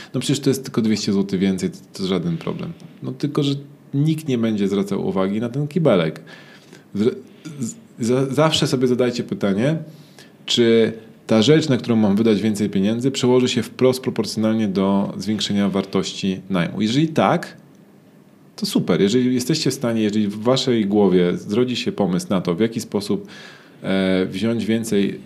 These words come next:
pieniędzy od najemcy dzięki temu, że, e, że to tam zostanie zamontowane, albo że ktoś, e,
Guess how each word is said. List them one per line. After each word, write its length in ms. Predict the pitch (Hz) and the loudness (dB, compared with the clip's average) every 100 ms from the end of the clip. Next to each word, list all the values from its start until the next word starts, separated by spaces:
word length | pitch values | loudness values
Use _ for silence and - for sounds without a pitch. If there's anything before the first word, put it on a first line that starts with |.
| - | -6
pieniędzy 380 | 104 104 104 98 | -4 -2 0 0
od 80 | 95 | 2
najemcy 580 | 98 104 98 95 90 | 2 2 0 -2 -2
dzięki 300 | 85 113 113 | -2 -4 -4
temu, 400 | 98 107 104 101 | -2 0 2 0
że, 420 | 87 98 95 90 87 - - - - - | 0 2 2 2 -2 -8 -20 -20 -20 -6
e, 600 | 95 92 92 92 90 90 | -2 0 0 2 2 0
że 200 | 92 98 | 0 0
to 340 | 98 110 110 98 | 2 4 4 2
tam 360 | 104 95 92 | 2 2 2
zostanie 600 | 87 90 101 92 90 90 | -2 -2 0 2 2 2
zamontowane, 920 | 87 92 92 90 92 87 82 107 170 175 - - - | 2 0 0 0 0 0 0 0 0 -4 -12 -20 -8
albo 560 | 104 110 101 107 104 - | -2 0 2 2 0 -2
że 200 | 92 101 | -4 -4
ktoś, 520 | 101 113 113 - | -2 0 0 0
e, 40 | - | -6